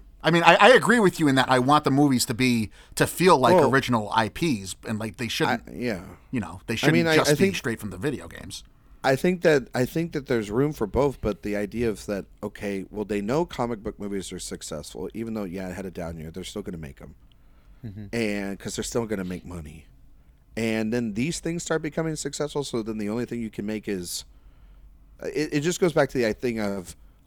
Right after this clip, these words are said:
Speaker 2: I'd like to see original films be made from original people. It's not even, you know, like,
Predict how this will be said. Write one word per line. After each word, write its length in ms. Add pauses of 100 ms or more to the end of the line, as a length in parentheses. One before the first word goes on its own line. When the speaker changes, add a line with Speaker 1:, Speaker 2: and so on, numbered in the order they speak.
Speaker 2:
I'd 100
like 160
to 80
see 360 (160)
original 880
films 520
be 180
made 520 (560)
from 280
original 600
people. 460
It's 140
not 100
even, 220
you 220
know, 120
like, 340